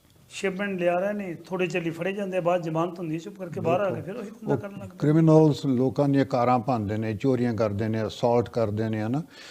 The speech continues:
Speaker 2: ਤੇ ਉਹਨਾਂ ਨੂੰ lack of evidence ਕਹਿ ਲਓ ਜਾਂ ਕੁਛ ਵੀ ਕਹਿ ਲਓ, ਛੱਡੇ ਜਾਂਦੇ ਨੇ, ਬੇਲ ਤੇ ਆ ਜਾਂਦੇ ਆ ਬਾਹਰ, ਮੁੜ ਕੇ ਫੇਰ ਉਹੀ ਸਰਕਲ ਚੱਲਦਾ ਰਹਿੰਦਾ।
Speaker 1: ਬਿਲਕੁਲ। ਹਾਊਸਿੰਗ ਦੀ ਪ੍ਰੋਬਲਮ ਜਿਹੜੀ ਚੱਲ ਰਹੀ ਹੈ,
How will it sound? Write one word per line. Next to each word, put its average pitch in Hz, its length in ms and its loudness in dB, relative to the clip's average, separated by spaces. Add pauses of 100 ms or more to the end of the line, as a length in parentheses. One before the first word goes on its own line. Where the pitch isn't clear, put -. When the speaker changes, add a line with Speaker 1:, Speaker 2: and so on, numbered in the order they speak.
(140)
Speaker 2:
ਤੇ 135 100 4
ਉਹਨਾਂ 139 400 4
ਨੂੰ 131 500 4 (800)
lack 104 420 -2
of 113 200 2
evidence 117 360 0
ਕਹਿ 120 160 2
ਲਓ 120 140 2
ਜਾਂ 113 140 0
ਕੁਛ 113 280 -2
ਵੀ 123 100 2
ਕਹਿ 117 180 0
ਲਓ, 120 220 0
ਛੱਡੇ 113 340 -2
ਜਾਂਦੇ 113 300 -2
ਨੇ, 110 100 -2
ਬੇਲ 107 340 -2
ਤੇ 113 120 -2
ਆ 110 60 0
ਜਾਂਦੇ 110 260 -2
ਆ 107 60 0
ਬਾਹਰ, 104 220 0 (280)
ਮੁੜ 131 140 4
ਕੇ 131 160 2
ਫੇਰ 113 260 0
ਉਹੀ 107 320 0 (160)
ਸਰਕਲ 104 360 -4
ਚੱਲਦਾ 104 320 -2
ਰਹਿੰਦਾ। 107 360 -4 (840)
Speaker 1:
ਬਿਲਕੁਲ। 269 420 4 (240)
ਹਾਊਸਿੰਗ 262 720 6
ਦੀ 247 200 0
ਪ੍ਰੋਬਲਮ 220 680 2
ਜਿਹੜੀ 208 260 -2
ਚੱਲ 196 340 -2
ਰਹੀ 190 300 -4
ਹੈ, 131 260 -10